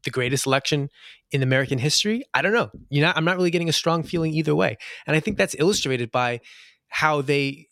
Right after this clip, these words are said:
how, how Trump attacked Biden during his speech, calling him both a status quo Democrat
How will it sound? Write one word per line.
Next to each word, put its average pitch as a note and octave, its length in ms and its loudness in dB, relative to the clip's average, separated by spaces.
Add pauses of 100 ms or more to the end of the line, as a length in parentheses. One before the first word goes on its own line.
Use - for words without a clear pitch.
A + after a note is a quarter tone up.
how, C#3 200 -6
how C#3+ 180 -2
Trump D3 340 -4
attacked C#3+ 460 -6
Biden B2 320 -2
during B2 260 0
his A2+ 140 -4
speech, - 500 -2 (220)
calling D3 320 0
him C3 160 -2
both C3 320 0 (340)
a B2 220 -2
status C3+ 420 0
quo C3 240 2
Democrat B2 640 -2